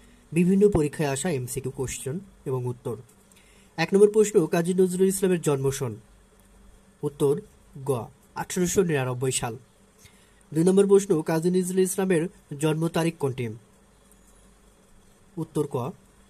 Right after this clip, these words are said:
এগারো জ্যৈষ্ঠ, আঠারোশো নিরানব্বই। তিন নম্বর প্রশ্ন, বিদ্রোহী কবি কাজী নজরুল ইসলামের জন্ম বাংলা কোন সালে? উত্তর ক,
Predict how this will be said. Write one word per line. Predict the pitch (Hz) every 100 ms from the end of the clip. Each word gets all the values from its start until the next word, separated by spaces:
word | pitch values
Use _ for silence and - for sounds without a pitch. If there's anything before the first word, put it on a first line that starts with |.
| _
এগারো | 165 160 165 160
জ্যৈষ্ঠ, | 139 135 - 110 - _ _ _ _ _ _ -
আঠারোশো | 143 - 139 160 277
নিরানব্বই। | 175 135 127 113 117 104 _ _ _ _ _ _ _ _ _ _ - - _ _ _ _ _ _ _ _ _ _ _ - - - _ _ _ _ _
তিন | 202
নম্বর | 226 226 226
প্রশ্ন, | 170 - 143
বিদ্রোহী | 160 165 190 202
কবি | 202 196
কাজী | 190 151 160
নজরুল | 175 165 170 175
ইসলামের | - 175 156 151 - - - 127
জন্ম | 160 160 165 135 135
বাংলা | 143 143 147 139
কোন | 139 147
সালে? | 143 - 117 104 - _ _ _ _ _ -
উত্তর | 147 - 139 135 _ _ _
ক, | 135 110